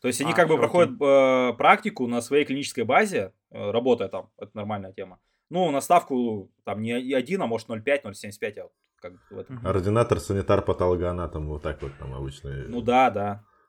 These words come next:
Speaker 1: Фрилансом
Speaker 3: <laughs> Трак-,
Speaker 1: занимаются.
Speaker 3: трактовка и это. <laughs> И типа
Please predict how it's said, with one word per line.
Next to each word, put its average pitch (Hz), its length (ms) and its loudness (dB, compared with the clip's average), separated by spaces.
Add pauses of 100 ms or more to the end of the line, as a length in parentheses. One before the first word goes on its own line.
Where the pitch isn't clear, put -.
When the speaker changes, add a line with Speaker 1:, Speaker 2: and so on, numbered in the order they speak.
(120)
Speaker 1:
Фрилансом 139 500 10
Speaker 3:
<laughs> - 20 2
Трак-, - 40 -4
Speaker 1:
занимаются. 120 420 4 (100)
Speaker 3:
трактовка 131 200 4
и 95 240 4
это. 101 720 0 (880)
<laughs> - 0 -
И 92 180 -6
типа 95 760 0